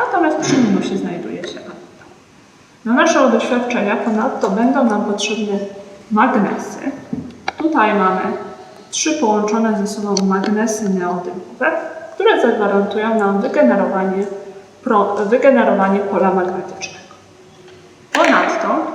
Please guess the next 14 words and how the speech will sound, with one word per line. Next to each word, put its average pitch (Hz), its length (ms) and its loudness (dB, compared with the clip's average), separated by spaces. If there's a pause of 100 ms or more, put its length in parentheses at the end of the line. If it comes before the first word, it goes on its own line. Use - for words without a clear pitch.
(880)
do 220 180 2
doświadczenia 240 760 2
będzie 302 320 4
potrzebny 233 500 2
nam 208 280 4
miedziany 196 400 2
drut. - 360 -6 (1000)
Miedziany 262 500 6
drut - 460 2 (880)
możemy 240 840 6 (580)
uformować 247 760 6
w 202 80 2
różne 202 340 4
kształty. - 400 -6